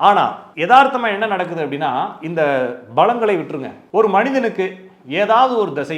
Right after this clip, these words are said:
வந்தால் அந்த தசா கிரக, தசாநாதன்னு வார்த்தை சொல்லுவாங்க, தசாநாதனுடைய காரகங்கள் முழுமையாக நடந்துவிடும். என்ன சார் புதுசா ஏதோ டிஃப்ரெண்டா பேசுறீங்க அப்படின்னா சரியா புரிஞ்சுக்குங்க. இப்போ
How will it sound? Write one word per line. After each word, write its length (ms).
வந்தால் 280
அந்த 320
தசா 300
கிரக, 260
தசாநாதன்னு 960
வார்த்தை 320
சொல்லுவாங்க, 300
தசாநாதனுடைய 1000
காரகங்கள் 580
முழுமையாக 500
நடந்துவிடும். 540
என்ன 160
சார் 200
புதுசா 280
ஏதோ 100
டிஃப்ரெண்டா 380
பேசுறீங்க 360
அப்படின்னா 260
சரியா 260
புரிஞ்சுக்குங்க. 420
இப்போ 140